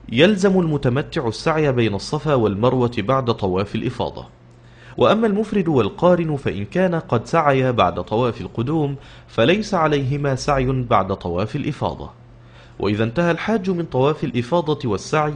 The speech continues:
إذا كان عليه سعي، فقد تمت له أعمال يوم العيد، وعليه أن يرجع إلى منى ليبيت بها ليلة الحادي عشر. ترتيب أعمال يوم العيد. السنة ترتيب أعمال يوم العيد على النحو السابق:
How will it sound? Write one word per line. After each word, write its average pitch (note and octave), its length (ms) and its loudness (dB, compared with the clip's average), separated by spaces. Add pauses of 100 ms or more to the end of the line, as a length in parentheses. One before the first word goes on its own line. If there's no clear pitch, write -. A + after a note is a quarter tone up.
إذا F2+ 220 -6
كان A2 260 -2
عليه A#2+ 340 0
سعي، F3 320 0 (340)
فقد G3 320 2
تمت G#3 360 0
له F#3 280 2
أعمال B2+ 500 2
يوم F#2+ 200 0
العيد، C3 480 -4 (300)
وعليه E3+ 560 4
أن B2 120 0
يرجع C3+ 440 0
إلى G2 320 0
منى C#3 360 0 (260)
ليبيت F3 440 2
بها C#3 360 0
ليلة G#2 360 0
الحادي G#2 500 -4
عشر. G2 320 -8 (600)
ترتيب G3+ 420 0
أعمال C3+ 500 4
يوم G#2 320 0
العيد. C3+ 320 -4 (680)
السنة A#3+ 320 2
ترتيب F3+ 580 0
أعمال D3+ 420 2
يوم A#2+ 280 2
العيد A2 340 0
على G2+ 200 2
النحو F#2+ 300 -6
السابق: E3+ 560 0